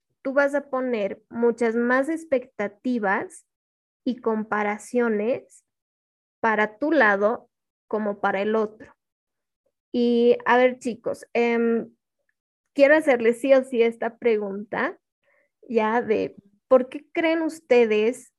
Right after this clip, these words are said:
que no reaccionamos igual cuando vulneran nuestra libertad física o ideológica a que cuando vulneran nuestra libertad emocional?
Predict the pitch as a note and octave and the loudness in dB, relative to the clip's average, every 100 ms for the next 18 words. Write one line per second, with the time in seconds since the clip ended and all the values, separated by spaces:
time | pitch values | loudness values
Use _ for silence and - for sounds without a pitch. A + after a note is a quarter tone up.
0 | G4+ - _ _ - B3+ C4 C#4+ D#4+ D#4 | -20 -20 _ _ 0 2 2 2 0 -4
1 | D#4 D4 C4+ B3 A#3 A3 A3+ - A#3+ G#3 | -6 -4 -2 -2 -4 -6 -10 -10 -8 -4
2 | G#3 G#3 C4+ F4+ _ _ _ _ _ _ | -2 0 -2 -6 _ _ _ _ _ _
3 | - B3 A#3+ A3+ G#3+ A3+ A#3 A#3 A#3 B3 | 0 2 2 0 0 0 0 0 -2 -2
4 | B3+ - A#3 A3 A3 A3 _ G#3+ G#3+ G#3 | -6 -6 -6 -4 -6 -10 _ -6 -2 -4
5 | G3 A3+ _ _ _ _ _ - B3 A#3 | -6 -10 _ _ _ _ _ -4 2 4
6 | A#3 A#3 A#3+ B3+ C4 _ - D4 D4+ C4 | 4 2 0 0 -2 _ -2 0 0 -2
7 | A#3+ A3+ - A3 A3+ A3 A3+ A#3 A3+ A3 | -2 -2 0 -2 0 0 2 0 -2 -10
8 | - G#3+ G#3+ - _ _ _ _ A#3+ A#3 | -8 -6 -6 -10 _ _ _ _ -2 0
9 | A3+ A3+ - A3+ A#3 A3+ A3 - _ _ | -2 -2 -2 0 0 0 -2 -6 _ _
10 | A3 A#3 A#3 A#3 A#3 A#3+ A#3+ A3 G#3+ - | -2 0 2 2 2 2 0 -2 -4 -6
11 | G#3+ G#3+ G#3+ G#3+ A3 G#3+ G#3+ G#3 G#3 G#3 | -4 -2 -4 -4 -2 0 0 -4 -8 -8
12 | G#3+ G#3 A3+ | -6 -6 -8